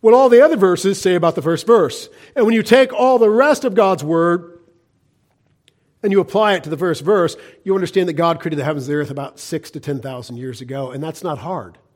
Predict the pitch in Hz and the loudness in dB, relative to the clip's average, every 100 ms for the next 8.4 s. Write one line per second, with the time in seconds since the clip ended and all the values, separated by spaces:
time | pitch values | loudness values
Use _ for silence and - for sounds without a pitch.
0 | _ _ _ _ _ _ _ _ _ _ | _ _ _ _ _ _ _ _ _ _
1 | _ 254 208 247 339 285 - 185 190 240 | _ -2 2 4 4 2 0 0 0 -4
2 | - _ - - 127 139 117 _ _ _ | -14 _ -12 -10 -8 -8 -10 _ _ _
3 | _ _ - 147 117 - 160 165 135 131 | _ _ -8 -8 -10 -14 -10 -10 -10 -14
4 | - 147 175 - 143 123 185 185 - 143 | -10 -6 -6 -6 -14 -10 -8 -8 -8 -14
5 | - - - - _ _ 190 233 214 277 | -14 -20 -20 -20 _ _ -2 0 4 4
6 | 233 190 262 269 269 180 - - 220 381 | 2 4 4 4 0 0 -4 -6 -2 -2
7 | 381 - 339 311 196 240 339 311 247 233 | -2 0 2 2 -2 0 4 4 4 2
8 | 247 302 247 | 0 0 0